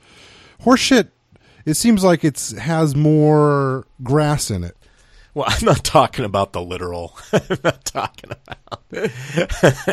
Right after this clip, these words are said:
Speaker 2: that's not what I'm getting at.
Speaker 1: Uh, like, I don't know. I don't know what direction to go in here. I've never really considered it.
Speaker 2: No,
Speaker 1: I'm just
Speaker 2: I, it's
Speaker 1: blue
Speaker 2: just,
Speaker 1: sky.
Speaker 2: uh, like, it's weird. It's like this, uh, like, I know when to say horseshit and I know when to say bullshit, but the rules aren't really clear cut.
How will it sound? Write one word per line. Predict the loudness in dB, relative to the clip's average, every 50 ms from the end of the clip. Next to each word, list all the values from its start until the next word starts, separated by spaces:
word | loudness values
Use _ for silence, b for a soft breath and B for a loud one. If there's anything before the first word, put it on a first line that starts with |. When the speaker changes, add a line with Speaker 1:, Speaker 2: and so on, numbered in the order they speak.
| -4 -4 -4
Speaker 2:
that's | -4 -4 -2 -2 -2
not | -2 -4 -4
what | -4 -8 -8 -8
I'm | -8 -8
getting | -10 -10 -10 -10 -10 -10
at. | -10 -8 -8 -6 -6
Speaker 1:
Uh, | -4 -4
like, | -4 -4 -4
I | 0 2
don't | 4 4 6
know. | 6 6 6
I | 6 4
don't | 4 4
know | 4
what | 2 2
direction | 2 2 2 2 2 0 -2 -4 -2
to | 0
go | 2 2 2
in | 2
here. | 0 -2
I've | -2 -4
never | -4 -4
really | -4 -4 -4 -4 -4
considered | -6 -6 -4 -4 -4 -2 -2 -4 -6
it. | -8 -12 -8
Speaker 2:
No, | -6 -2 0 2 4 6 6 6
Speaker 1:
I'm | 4 4 0 0
just | 0 0
Speaker 2:
I, | 0
it's | 2 2
Speaker 1:
blue | 2 2
Speaker 2:
just, | 2 0 -2
Speaker 1:
sky. | 0 0 0
Speaker 2:
uh, | 0 0 -4 -8 -12 -16 _ _ _ -14 -6 -4
like, | -2 -2 -4 -2 -4
it's | -4 -4 -4 -8
weird. | -12 -10 -8 -4 -2 0 0 0 -2 -4
It's | -8 -8 -8 -8
like | -8 -8 -8 -8
this, | -10 -12 -10 -10 -14 -16 -16
uh, | -12 -8 -6 -6 -6 -6 -8
like, | -10 -10 -10 -10
I | -8 -8 -8
know | -4 -4 -4 -2 -2 -4
when | -4 -6 -6 -6
to | -6
say | -6 -6 -6 -6 -6 -6
horseshit | -6 -6 -4 -4 -4 -6 -6 -6 -8 -8 -6
and | -8 -10
I | -10 -8
know | -8 -8 -8 -8
when | -8 -10 -10 -10
to | -10
say | -8 -8 -8 -8 -8
bullshit, | -10 -10 -12 -12 -12 -12 -10 -10 -10 -10 -10 -14
but | -18 -16 -12
the | -12 -12
rules | -10 -8 -8 -8 -8 -8 -10 -12
aren't | -12 -14 -14 -14
really | -14 -14 -14 -14 -14
clear | _ -14 -14 -12 -12 -12
cut. | -14 -12 -12 -10 -10 -12 -14